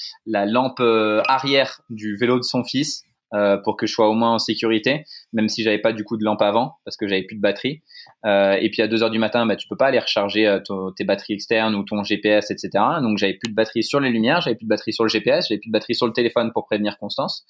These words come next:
Enfin, je lui avais dit que j'avais plus de batterie, mais voilà. Euh, et donc en fait,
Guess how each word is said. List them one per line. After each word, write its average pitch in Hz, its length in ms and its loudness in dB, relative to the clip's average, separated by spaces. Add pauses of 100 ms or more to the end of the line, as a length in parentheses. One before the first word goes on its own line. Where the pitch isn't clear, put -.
(200)
Enfin, 117 100 2
je 107 40 0
lui 117 80 4
avais 117 120 4
dit 139 100 2
que 123 60 0
j'avais 117 120 2
plus 120 100 -14
de 113 40 -10
batterie, 117 320 0
mais 95 180 -6
voilà. 90 240 -12 (560)
Euh, 104 720 4
et 123 100 2
donc 127 180 2
en 123 100 2
fait, 180 300 0